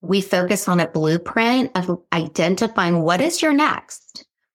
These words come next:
and having a vision around what is your next. And you define the timeline, whether it's three months from now,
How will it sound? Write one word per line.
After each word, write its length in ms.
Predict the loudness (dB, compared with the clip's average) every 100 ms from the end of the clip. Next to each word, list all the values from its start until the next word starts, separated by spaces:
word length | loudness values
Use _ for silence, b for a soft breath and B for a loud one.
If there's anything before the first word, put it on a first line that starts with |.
| _ -2
and 140 | 0
having 360 | 2 2 2 2
a 100 | 2
vision 300 | 0 2 2
around 320 | 2 2 0
what 160 | 0
is 140 | 0 0
your 120 | 0
next. 420 | 0 -4 -6 -2
And 140 | 2 2
you 100 | 2
define 360 | 0 0 0
the 80 | 0
timeline, 520 | 0 0 0 0 0
whether 260 | 0 2 2
it's 380 | 0 -2 -12 -18 _ _ _
three 140 | 0
months 300 | 2 2 0
from 180 | 0 2
now, 380 | 4 4 2